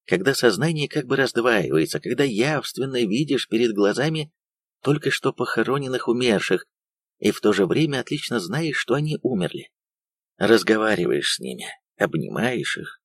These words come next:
бродишь с ними вместе в повседневной жизни, и в то же время припоминаешь все подробности их похорон, на которых присутствовал и даже которыми иногда распоряжался, осознавая, что они должны быть там,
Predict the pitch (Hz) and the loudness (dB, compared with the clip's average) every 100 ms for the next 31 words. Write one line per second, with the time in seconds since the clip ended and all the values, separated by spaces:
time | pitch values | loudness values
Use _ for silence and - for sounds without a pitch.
0 | - 76 87 160 147 143 - 110 160 135 | -8 0 4 4 4 0 -2 -2 0 2
1 | 98 95 175 - - 143 - _ _ _ | 0 2 0 0 -2 -2 -6 _ _ _
2 | - 120 - 110 95 143 135 135 110 117 | -4 -2 0 -2 -2 -4 -2 -2 0 0
3 | 90 95 - 113 202 175 131 156 143 - | 0 0 0 2 2 2 0 -2 -4 -8
4 | _ _ _ _ - 180 - 69 65 110 | _ _ _ _ -2 0 2 0 0 -2
5 | 151 143 - - - 180 - 135 135 117 | -2 -2 -2 -2 0 0 0 0 -2 -4
6 | - 78 - - _ _ - 82 - - | -4 -4 -6 -10 _ _ -6 -2 -2 -2
7 | 87 117 - _ _ _ - 104 110 117 | -2 -4 -8 _ _ _ -2 2 4 6
8 | 196 175 - - - 185 - 165 143 110 | 6 4 2 0 2 -4 -2 0 4 4
9 | 120 156 160 123 - _ _ - 85 - | 4 2 -2 -4 -10 _ _ -2 0 0
10 | 170 160 135 120 101 151 127 - 123 113 | 0 0 -2 -2 0 0 -2 -2 -2 0
11 | 139 98 - 92 82 _ _ _ _ _ | 0 -2 0 -2 -2 _ _ _ _ _
12 | - 107 - 95 92 113 180 160 - 127 | -2 0 2 2 2 2 4 2 0 -4
13 | 143 131 117 92 156 147 127 _ 104 127 | -2 2 2 2 -2 0 -4 _ -4 0
14 | 120 92 76 | 0 -2 -4